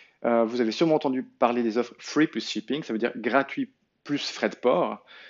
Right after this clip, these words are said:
Donc, ces business, ils font que ça. On vous dit, ça marche beaucoup sur les livres. Euh, on a pas mal d'offres qu'on va passer comme ça. Le livre est gratuit et vous payez en tant que client simplement les frais de port.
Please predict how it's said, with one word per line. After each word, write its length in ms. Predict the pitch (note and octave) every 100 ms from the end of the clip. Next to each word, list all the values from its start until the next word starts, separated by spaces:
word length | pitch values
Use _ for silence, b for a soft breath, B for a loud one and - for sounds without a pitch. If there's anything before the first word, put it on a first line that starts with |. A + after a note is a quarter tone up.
| B B -
Donc, 280 | A2 A2+ -
ces 200 | - D3+
business, 340 | C3+ E3+ -
ils 60 | -
font 240 | A#2 A2 -
que 100 | G3+
ça. 340 | - G#2 - _ _ _ _ _
On 40 | A#2+
vous 160 | C3+
dit, 200 | C3+ F3 -
ça 100 | -
marche 340 | A#2+ - - A#2
beaucoup 320 | C3 - E3 -
sur 200 | - A2+
les 80 | G#2
livres. 480 | A#2 C3+ G2 - _ _ _ -
Euh, 280 | G#2 G2 G2 -
on 280 | G2 G2
a 80 | G2
pas 260 | - - A#2+
mal 220 | A#2 A2
d'offres 240 | A2 A2
qu'on 140 | - G2+
va 240 | G#2 G#2+
passer 220 | - - G#2+
comme 80 |
ça. 180 | - C3 B B B
Le 100 | B2
livre 240 | C#3+ D#3
est 60 | B2
gratuit 580 | A2+ A#2 - D#3 F3+ -
et 120 | C3
vous 160 | G#2+ C3
payez 500 | - B2+ A#2 A#2+ C3
en 140 | A2
tant 100 | G#2+
que 140 | - -
client 240 | A#2+ A#2+
simplement 540 | - C3 B2+ B2+ C3 -
les 160 | G#2 G#2
frais 280 | - -
de 40 | -
port. 480 | - D#3 F3 -